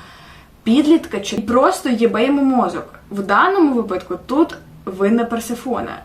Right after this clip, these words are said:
і ми до цього повернемося. Але просто настільки багато сумнівів,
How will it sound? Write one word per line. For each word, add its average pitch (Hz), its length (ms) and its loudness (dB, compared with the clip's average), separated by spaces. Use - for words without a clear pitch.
і 214 60 -4
ми 214 120 -2
до 226 100 -2
цього 277 240 -4
повернемося. 214 640 -4
Але 247 200 0
просто 320 540 2
настільки 254 680 2
багато 240 520 2
сумнівів, 220 800 2